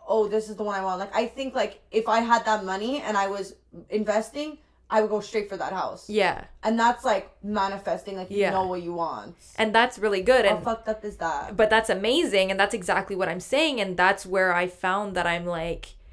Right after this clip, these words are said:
Speaker 2: not sure because there's so many things that I want that I feel like I need to, like, refine my vision, like, visually, if that makes
Speaker 1: Mm-hmm.
Speaker 2: sense. Like, I really need to see more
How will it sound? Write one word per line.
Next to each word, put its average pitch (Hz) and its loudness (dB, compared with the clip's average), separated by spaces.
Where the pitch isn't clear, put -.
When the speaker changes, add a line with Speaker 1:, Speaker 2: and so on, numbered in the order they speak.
Speaker 2:
not 208 2
sure 294 4
because 233 -4
there's 202 -2
so 262 4
many 285 0
things 202 -4
that 190 0
I 180 4
want 180 0
that 170 -2
I 202 0
feel 220 0
like 196 2
I 185 -2
need 190 -8
to, 220 -8
like, 185 -4
refine 180 -2
my 175 -4
vision, 185 -4
like, 165 -10
visually, 180 0
if - -8
that 180 0
makes 180 0
Speaker 1:
Mm-hmm. 180 -4
Speaker 2:
sense. 185 -4
Like, 196 0
I 220 4
really 233 6
need 247 -4
to - -10
see 208 -8
more 190 0